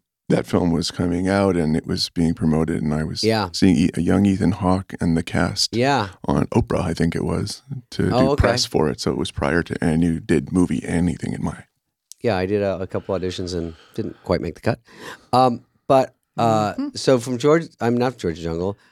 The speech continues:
Speaker 2: You have so many in here, goddamn.
Speaker 3: Yeah, there's
Speaker 2: Uh,
Speaker 3: so many. But I just wanna interject
Speaker 2: yeah,
Speaker 3: this
Speaker 2: ask
Speaker 3: too,
Speaker 2: me.
Speaker 3: 'cause is that you had said that your dramatic training, so you, you're doing some of these movies and you're just totally commi-, committed, like, as
Speaker 1: Yeah.
Speaker 3: a dramatic actor, essentially, when you're
Speaker 1: Sure.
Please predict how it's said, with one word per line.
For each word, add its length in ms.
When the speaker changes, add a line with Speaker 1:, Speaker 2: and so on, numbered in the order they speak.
Speaker 2:
You 100
have 100
so 180
many 200
in 60
here, 140
goddamn. 400
Speaker 3:
Yeah, 160
there's 140
Speaker 2:
Uh, 80
Speaker 3:
so 180
many. 220
But 200
I 180
just 160
wanna 160
interject 300
Speaker 2:
yeah, 100
Speaker 3:
this 120
Speaker 2:
ask 100
Speaker 3:
too, 80
Speaker 2:
me. 80
Speaker 3:
'cause 140
is 240
that 300
you 140
had 120
said 300
that 280
your 260
dramatic 480
training, 340
so 160
you, 320
you're 180
doing 600
some 260
of 60
these 200
movies 320
and 80
you're 80
just 200
totally 280
commi-, 240
committed, 580
like, 260
as 180
Speaker 1:
Yeah. 60
Speaker 3:
a 20
dramatic 440
actor, 340
essentially, 600
when 160
you're 100
Speaker 1:
Sure. 80